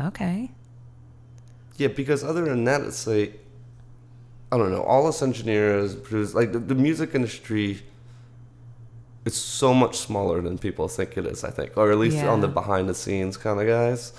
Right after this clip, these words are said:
Speaker 1: Mm-hmm.
Speaker 2: And, like, we all know each other, and it's like, "Oh, um, this project is perfect for this guy or this guy." So it's, it's mostly word of mouth.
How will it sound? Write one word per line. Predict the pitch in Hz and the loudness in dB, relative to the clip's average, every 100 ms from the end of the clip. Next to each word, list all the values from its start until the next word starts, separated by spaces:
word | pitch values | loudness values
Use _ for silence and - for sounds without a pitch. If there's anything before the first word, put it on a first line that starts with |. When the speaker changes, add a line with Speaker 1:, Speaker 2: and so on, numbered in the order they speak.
| - | -4
Speaker 1:
Mm-hmm. | 156 156 143 151 | -2 -2 -2 2
Speaker 2:
And, | 110 104 104 104 101 | 4 4 4 2 2
like, | 98 95 - | 0 0 0
we | 117 | 2
all | 127 131 | 4 4
know | 127 120 | 4 4
each | 117 - | 2 -2
other, | 110 107 101 98 98 85 | 0 2 2 2 2 2
and | 98 92 92 - - - - | 0 0 0 -4 -10 -20 -10
it's | 104 - 98 | -8 -4 2
like, | 92 92 - - - - | 2 2 -2 -14 -12 2
"Oh, | 107 98 95 - - - | 4 4 0 -6 -14 0
um, | 98 90 90 | 2 4 2
this | 104 - | -2 -6
project | - - 104 98 101 - 98 | -6 0 2 2 -2 -2 -6
is | - | -8
perfect | - 92 - 98 - | -8 -8 -4 -4 -4
for | - 95 | -4 -2
this | 98 - | -2 -4
guy | - - 62 53 | -6 -6 -4 -4
or | 87 101 | -2 -2
this | 76 | -4
guy." | - 92 | -6 -6
So | - 110 | 0 0
it's, | 104 - | 0 -4
it's | 113 127 | -6 -4
mostly | 131 131 127 | -6 -4 -4
word | 110 98 82 | -2 -2 -2
of | |
mouth. | 87 80 - | -2 -4 -8